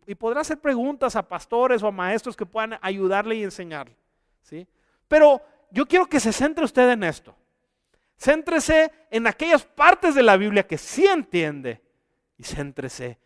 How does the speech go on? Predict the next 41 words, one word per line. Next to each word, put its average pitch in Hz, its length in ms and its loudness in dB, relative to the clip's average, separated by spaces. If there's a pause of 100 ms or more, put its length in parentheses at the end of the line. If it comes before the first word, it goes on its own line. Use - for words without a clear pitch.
(240)
en 120 160 -20
aplicarlas, - 880 -20 (880)
en 98 160 -20
meditarlas 156 840 -18 (140)
y 120 80 -20
después 113 520 -16 (280)
aplicarlas. 104 720 -20 (260)
Mire 233 340 2 (300)
lo 170 160 -2
que 175 140 0
dice 208 180 -2
Santiago 185 460 0
uno 196 260 -4
veintidós, 156 500 -4
y 143 40 -16
creo 185 180 -6
que - 80 -6
hace 196 160 -4
ra-, 180 140 -4
hace 151 180 -10
un 190 80 -10
momentito 170 400 -12
yo 180 140 -4
confundí 160 420 -12
también 170 300 -10
un 165 80 -16
poquito 170 340 -12
los 147 140 -10
pasajes, 165 580 -10 (380)
son 180 200 -4
relacionados 175 840 -2
y 170 60 -4
hablaban 156 280 -4
del 160 160 -6
espejo, 190 320 -8
pero 185 300 -2 (180)
este 185 260 -2
lo 208 120 2
habla 202 180 0
más 196 240 -4
claro. 127 400 -16